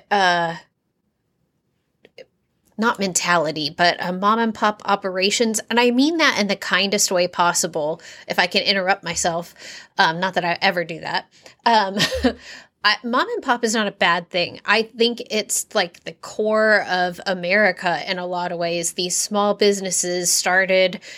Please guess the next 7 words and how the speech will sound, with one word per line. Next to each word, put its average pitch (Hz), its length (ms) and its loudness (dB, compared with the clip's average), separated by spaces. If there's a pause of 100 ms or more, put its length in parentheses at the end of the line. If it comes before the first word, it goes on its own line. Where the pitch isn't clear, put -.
(160)
um, 180 260 2
by 165 180 -2
families 214 840 0
that 160 340 -2
gr-, 220 80 -8 (180)
that 160 300 -2
grew, 220 720 -2